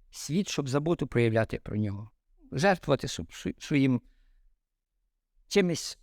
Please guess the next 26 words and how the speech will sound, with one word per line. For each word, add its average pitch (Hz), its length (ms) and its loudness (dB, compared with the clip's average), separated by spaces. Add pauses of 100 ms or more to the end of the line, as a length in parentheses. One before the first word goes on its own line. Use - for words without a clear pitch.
(200)
своїм 127 540 0 (420)
для 120 140 0
того, 175 240 0
щоб 123 340 -2 (160)
проявляти 123 460 2
заботу. - 360 -6 (840)
Ну, - 60 -10
так 147 200 0
як, 127 140 0
скажімо, 127 420 2
людина 117 300 2
купляє 110 380 0
собачку, - 540 -4 (280)
не 123 140 0
жертвує 120 300 0
своїм 113 260 0
вільним 110 260 0
часом, 151 440 -2 (1000)
жертвує 127 480 4
вже 117 120 2
деякими 117 520 2 (760)
коштами 131 520 2 (1800)
і 220 60 -2
за 127 140 2
ним 131 280 2
доглядає. 101 680 0